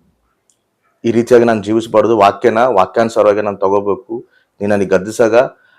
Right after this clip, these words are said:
ಆ ವಾಕ್ಯನ ಹಿಡ್ಕೊಂಡು ನಾನು ಲೋಬಡಬೇಕು, ನನ್ನಲ್ಲಿ ತಪ್ಪಿದ್ರೆ ನಾನು ಸರಿಪಡಿಸ್ಕೊತೀನಿ ಅಯ್ಯ, ನನಗೆ ಕ್ಷಮಿಸು"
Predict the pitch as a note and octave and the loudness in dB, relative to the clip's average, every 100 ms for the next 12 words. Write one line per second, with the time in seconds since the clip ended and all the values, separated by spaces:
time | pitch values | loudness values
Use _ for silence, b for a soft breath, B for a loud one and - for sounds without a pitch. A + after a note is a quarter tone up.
0 | _ F#2 G2+ F2 F2+ - - A#2+ G#2+ - | _ 2 4 4 2 2 0 -2 -2 -4
1 | G#2+ G2+ F2+ F#2+ G#2+ G#2+ F#2+ F#2 G#2 G2 | -4 -4 0 0 2 0 0 -2 -6 -6
2 | G2 F#2+ F2+ A2+ A2 G#2+ F#2+ F2+ F#2+ G#2 | -6 -6 -6 -4 -6 -6 -8 -8 -4 -4
3 | - - G2 G2 F#2+ G2 A#2+ _ _ _ | -6 -10 -12 -8 -6 -4 -6 _ _ _
4 | - F#2 - G2 A2 A2 A#2+ B2+ - | -10 -10 -6 -4 -4 -4 -4 -4 -6